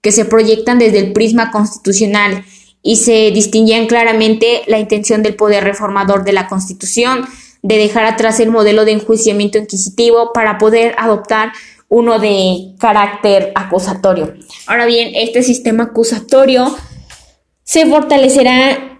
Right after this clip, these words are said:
en el sistema de nacional seguridad, de seguridad pública, con la obligación de los municipios, estados y la federación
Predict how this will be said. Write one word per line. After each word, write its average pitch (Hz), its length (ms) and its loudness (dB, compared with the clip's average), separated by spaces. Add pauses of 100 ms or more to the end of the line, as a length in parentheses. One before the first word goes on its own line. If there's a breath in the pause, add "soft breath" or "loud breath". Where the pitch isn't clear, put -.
en 247 220 2
el 220 80 2
sistema 233 480 2
de 233 80 2
nacional 214 440 2
seguridad, 214 600 2 (580)
de 247 160 2
seguridad 233 840 2
pública, 285 560 2
con 311 140 2
la 311 100 4
obligación 233 580 2
de 226 80 4
los 196 540 2
municipios, 202 880 2
estados 202 640 2
y 214 100 0
la 196 120 2
federación 208 760 0